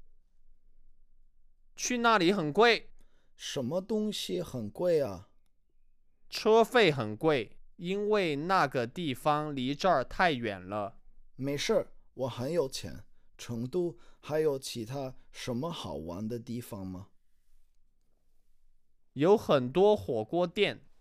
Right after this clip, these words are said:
Speaker 1: 还有很多卖好吃的饭店。
Speaker 2: 我听说这里的菜都很辣，真的吗？
Speaker 1: 是的，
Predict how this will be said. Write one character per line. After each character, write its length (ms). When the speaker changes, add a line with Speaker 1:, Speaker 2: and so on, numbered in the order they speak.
Speaker 1:
还 220
有 220
很 320
多 260
卖 300
好 260
吃 340
的 200
饭 280
店。 300
Speaker 2:
我 200
听 380
说 600
这 160
里 160
的 160
菜 420
都 160
很 280
辣， 360
真 180
的 80
吗？ 220
Speaker 1:
是 240
的， 320